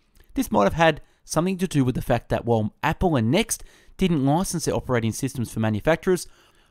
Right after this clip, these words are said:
Microsoft's operating system Windows became the industry standard for every personal computer, not produced by the other two companies.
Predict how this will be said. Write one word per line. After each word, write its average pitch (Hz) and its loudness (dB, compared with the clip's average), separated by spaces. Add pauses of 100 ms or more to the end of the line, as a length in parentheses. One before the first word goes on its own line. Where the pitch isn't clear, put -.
(100)
Microsoft's 156 2
operating 156 2
system 147 0
Windows 151 4
became 131 -2
the 127 0
industry 185 -2
standard 117 -2 (300)
for - -2
every 185 2
personal 160 2
computer, 120 0 (260)
not 123 2
produced 147 0 (320)
by 143 2
the 151 -2
other 139 2
two 123 -4
companies. 113 -4